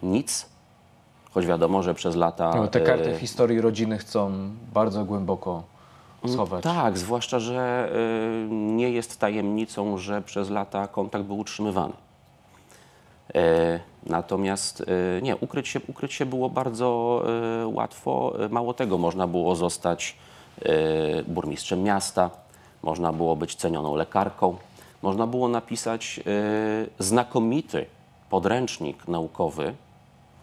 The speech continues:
Speaker 1: e, na, e, za podstawę, e, mając, e, straszliwe doświadczenia, e, przeprowadzane, e, na ludziach, których chwilę wcześniej dostarczyło zabitych Gestapo. E, można było być, e, ikoną swojej specjalności lekarskiej.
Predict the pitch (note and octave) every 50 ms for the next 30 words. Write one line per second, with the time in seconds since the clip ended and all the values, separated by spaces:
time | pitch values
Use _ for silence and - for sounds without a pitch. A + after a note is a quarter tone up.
0 | - - - - - - - E2 F2+ E2+ E2+ E2+ E2 F2 F#2 F#2 F2 - E2 F2+
1 | F2+ F2+ F2+ F2 F2+ F2+ F#2 E2+ E2+ F#2+ F#2 F#2 F2+ F2+ - - G#2 - - -
2 | - A2 G#2+ F#2+ G2+ F#2+ G2 G2 G2 G2+ - F2+ F#2 F#2+ F#2+ F#2+ F#2+ G2 F#2+ F#2+
3 | F#2+ F#2+ F#2+ - - - - - - F2+ F2+ F2 F2+ F2+ F2+ - - G2 F#2+ -
4 | - G#2 F2+ G2 F#2+ F2+ F2+ - - F#2+ - - - G2+ F2+ F2+ F#2 F2+ F2+ F2+
5 | F2+ F2+ F2+ F2+ - F#2+ F2+ F#2 F#2 F2+ F2 - - G#2 - G2+ F#2 E2+ F#2+ F2+
6 | E2 F#2+ F2+ F2 F2+ F2+ F2 F2 F2 F2 - - E2+ E2+ E2+ E2+ E2+ F2 E2+ E2+
7 | E2+ E2+ E2+ E2+ E2+ - - - - - - - - - F2 F2+ F#2 D#2+ F2 D#2+
8 | G2 - - - - - - - F2 F2 - - - - D#2+ - - F2+ F2 E2+
9 | E2+ - - G2 E2+ - - F2 E2+ F2 E2+ E2+ - - F2+ F2 - - F#2 D#2+
10 | D#2 F2 G2 F#2+ F#2+ G2 F2+ F2 E2+ - - F2 F2 F2 E2+ F#2+ - - - D#2+
11 | D2 - - - - - - - - - - - - - - - - - - -
12 | - - - - D#2+ E2 D#2+ D#2+ E2+ F2+ F2+ G2+ F#2+ F2+ G2 F#2+ F#2 F2 F#2 F2+
13 | - - - - F2+ F2 F2 E2+ - - F2+ - - G2+ G2 G2 F#2 F#2 F2+ F#2
14 | - - - G2+ F2+ F2+ F2 F2 F2+ - - F#2+ - - F#2 F2+ F#2 G#2+ A2 -
15 | - - D#2 D2 - - - C2+ - - - - - -